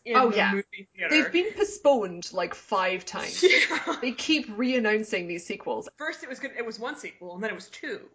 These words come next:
Speaker 1: and now it's three, and now it's four, so who knows?
Speaker 2: And he's gonna
Speaker 1: Um,
Speaker 2: film them all at once.
Speaker 1: Also, I saw Avatar in the cinema, and it was, like, one of the worst movie-going experiences of my life to date. It's, like, three hours long.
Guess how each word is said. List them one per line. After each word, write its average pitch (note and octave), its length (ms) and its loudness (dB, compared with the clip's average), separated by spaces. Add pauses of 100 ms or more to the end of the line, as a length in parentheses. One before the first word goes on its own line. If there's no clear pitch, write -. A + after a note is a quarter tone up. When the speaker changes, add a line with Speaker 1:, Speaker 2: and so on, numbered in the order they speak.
Speaker 1:
and F3+ 80 -14
now F#3+ 140 -6
it's F#3+ 100 -14
three, G3 360 -4
and F3 80 -8
now B3 160 0
it's - 140 -4
four, D4+ 600 6
so A#3+ 460 4 (260)
who F4+ 240 2
knows? G3 520 2
Speaker 2:
And B3+ 80 4
he's D4 180 4
gonna D4 180 4
Speaker 1:
Um, C4 80 2
Speaker 2:
film C#4+ 160 4
them C#4 120 4
all C#4 160 6
at G#3+ 60 -2
once. B3 400 -4 (120)
Speaker 1:
Also, G3 840 0 (540)
I B3+ 180 4
saw F4 220 -6
Avatar A#3 920 0
in A3 100 -10
the G#3+ 60 -20
cinema, F#3+ 680 -8 (320)
and A3 160 0
it A#3 80 0
was, A#3+ 140 -4
like, A3+ 180 2
one A#3 220 4
of B3 100 2
the A3+ 80 -4
worst G#3 520 -4 (300)
movie-going A3 420 2
experiences F#3+ 1000 -4 (280)
of G#3+ 120 0
my G#3+ 220 6
life G3 300 -2
to G#3 100 -14
date. F#3 400 -6 (180)
It's, - 200 -10
like, A#3 200 -4
three B3+ 220 4
hours G3+ 320 0
long. F#3 480 -6